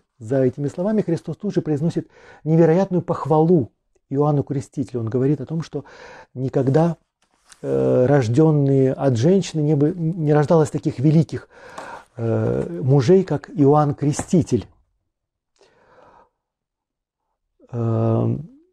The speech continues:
одиннадцатый стих. «Истинно говорю вам, из рожденных женами не восставал больше Иоанна Крестителя,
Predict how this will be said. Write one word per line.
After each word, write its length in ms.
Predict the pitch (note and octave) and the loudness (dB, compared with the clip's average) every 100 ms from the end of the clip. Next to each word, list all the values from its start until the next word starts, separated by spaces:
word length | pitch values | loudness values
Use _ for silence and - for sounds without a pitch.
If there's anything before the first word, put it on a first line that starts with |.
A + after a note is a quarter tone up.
| _ _ _ _ _ _ _ _ _ _ _ _ _ _ _ _ _ _ _ _ _ _ _ _ _ _ - _ _ | _ _ _ _ _ _ _ _ _ _ _ _ _ _ _ _ _ _ _ _ _ _ _ _ _ _ -20 _ _
одиннадцатый 460 | C#3+ C3+ C#3+ - D#3 | -2 0 0 -2 -6
стих. 240 | - - | -2 -2
«Истинно 420 | A#3+ G#3 - D#3 | 2 0 2 0
говорю 280 | C3+ C#3+ D#3 | 2 4 4
вам, 220 | D3+ C#3 E3 | 4 2 2
из 160 | G#3+ | 2
рожденных 580 | E3 B2+ C3+ F#3+ D#3+ B2+ | 2 2 2 2 4 2
женами 360 | B2+ G3+ E3+ C#3 | 4 4 4 4
не 100 | C#3 | 2
восставал 480 | D3+ D#3+ D#3 D#3 | 0 -2 2 2
больше 400 | A#2+ E3+ F3+ - | 4 4 2 4
Иоанна 280 | C3 C3 B2 | 4 4 0
Крестителя, 540 | A#2 B2+ - A#2+ A2+ | -4 -8 -10 -10 -8